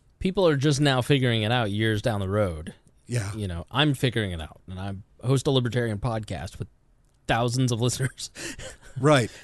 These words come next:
Speaker 2: So
Speaker 1: Because it doesn't affect my daily life, you know, it's, it's not something that, a, you know, like a tax cut,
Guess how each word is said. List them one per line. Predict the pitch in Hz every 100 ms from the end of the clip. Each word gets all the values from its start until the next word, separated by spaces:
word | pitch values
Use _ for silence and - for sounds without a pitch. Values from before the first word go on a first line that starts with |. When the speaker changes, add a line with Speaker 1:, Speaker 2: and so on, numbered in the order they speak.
| - -
Speaker 2:
So | - 175 156 151 143 123
Speaker 1:
Because | 127 151
it | 151
doesn't | 170 156 151
affect | - 151 131
my | 131
daily | 107 120 123 107
life, | 101 127 95 85 -
you | 104
know, | 98 98
it's, | 107
it's | 123 -
not | 131 123
something | - 120 120 113
that, | 110
a, |
you | - - - - 117
know, |
like | 120 110
a |
tax | 110 156 175 -
cut, | - 113 95